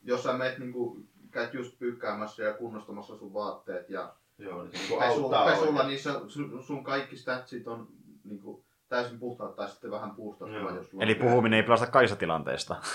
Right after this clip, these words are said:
Speaker 1: No, jos sä menet puhumaan ihan paskasissa kampeissa, niin
Speaker 2: Se on
Speaker 1: se
Speaker 2: sit vaikea.
Speaker 1: se huolettaa
Speaker 3: Niin.
Speaker 1: niin paljon.
Speaker 3: Kyllä.
Speaker 2: Mut tuo on kyllä ihan jees, otettu huomioon. Tuo-, tuommoista justiinsa mä niinku tykkään,
Speaker 1: Mm.
Speaker 2: että niin, niinku justiinsa jossain tämmöisessä perus niinku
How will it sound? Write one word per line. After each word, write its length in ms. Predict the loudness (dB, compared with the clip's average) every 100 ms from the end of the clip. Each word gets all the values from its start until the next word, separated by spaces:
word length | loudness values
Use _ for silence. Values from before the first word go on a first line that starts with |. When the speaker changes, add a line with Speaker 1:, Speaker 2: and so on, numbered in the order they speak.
| -6 -2
Speaker 1:
No, 120 | -2 0 -2 -2 -2 -4 -6 -16 _
jos 180 | -4 -2
sä 80 | -2
menet 200 | -2 -4
puhumaan 440 | -4 -2 0 0
ihan 160 | 0 -2
paskasissa 560 | -2 -2 -8 -12 -10 -6
kampeissa, 520 | -6 -4 -4 -4 -8
niin 140 | -10 -12 -10
Speaker 2:
Se 100 | -4
on 80 | -4
Speaker 1:
se 60 |
Speaker 2:
sit 100 | 2
vaikea. 420 | 4 6 4 -2 -4 -6 -6 -2
Speaker 1:
se 100 | 0 4 4
huolettaa 100 | 8
Speaker 3:
Niin. 160 | 8 8
Speaker 1:
niin 220 | 2 2
paljon. 260 | 0 0 -4 -6 -10 -6 -4 -4 -2
Speaker 3:
Kyllä. 280 | 2 2 4
Speaker 2:
Mut 80 | 4
tuo 100 | 4
on 60 |
kyllä 320 | 4 2 2 2
ihan 180 | 0
jees, 320 | 2 0 -2 2
otettu 480 | 2 2 -6 -2
huomioon. 340 | 2 2 0 -6
Tuo-, 140 | -8 0
tuommoista 420 | 0 2 -2 -2
justiinsa 280 | -4 -4 -8
mä 100 | -8
niinku 200 | -10 -12 -14
tykkään, 420 | -14 -10 -8 -6
Speaker 1:
Mm. 40 | -10
Speaker 2:
että 120 | -12 _ _ -16
niin, 280 | -14 -16 _ _ _
niinku 340 | -16 -14 -10
justiinsa 380 | -10 -8 -8 -6
jossain 280 | -8 -8 -10
tämmöisessä 320 | -10 -14 -10
perus 360 | -8 -8 -10 -12
niinku 400 | -14 -14 -16